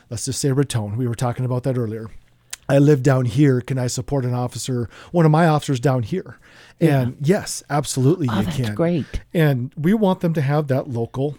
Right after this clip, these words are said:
Speaker 1: interaction and that support. And so what we do when we do our fundraising, uh, we'll invite, we call the vest presentation, and we have all the vests lined up. And if anybody wants to go out, whether on our website, or if they wanna go to our social media, look up Shield six one six on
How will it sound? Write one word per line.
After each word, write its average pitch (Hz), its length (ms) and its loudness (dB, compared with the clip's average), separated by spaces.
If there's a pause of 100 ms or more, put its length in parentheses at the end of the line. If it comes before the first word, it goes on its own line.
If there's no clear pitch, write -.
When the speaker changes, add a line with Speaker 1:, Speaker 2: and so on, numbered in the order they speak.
(560)
Speaker 1:
interaction 135 640 -2
and 143 120 -4
that 135 140 -8
support. - 580 -10
And 156 120 -10
so 165 120 0
what 180 240 2
we 202 160 2
do 170 300 6
when 156 140 6
we 156 100 6
do 175 140 4
our 175 100 6
fundraising, 120 680 -2 (420)
uh, 123 240 -2
we'll 156 300 4
invite, 147 320 4
we 147 100 0
call 151 220 2
the 139 80 4
vest 139 320 0
presentation, 123 760 -4
and 139 240 0
we 147 120 4
have 131 180 2
all 139 160 4
the 147 80 2
vests 143 320 0
lined 143 240 2
up. 131 160 0
And 127 80 2
if 120 160 -2
anybody 160 400 6
wants 139 280 4
to 139 80 -2
go 131 280 4
out, 151 100 2 (380)
whether 165 380 4
on 151 120 6
our 135 140 6
website, 156 380 4
or 147 40 6
if 131 60 2
they 147 80 4
wanna 147 180 6
go 147 120 6
to 139 100 4
our 123 80 4
social 139 380 2
media, 120 300 4
look 135 200 2
up 131 80 2
Shield 143 380 2
six - 260 -2
one 156 160 6
six 143 380 0
on 117 200 -2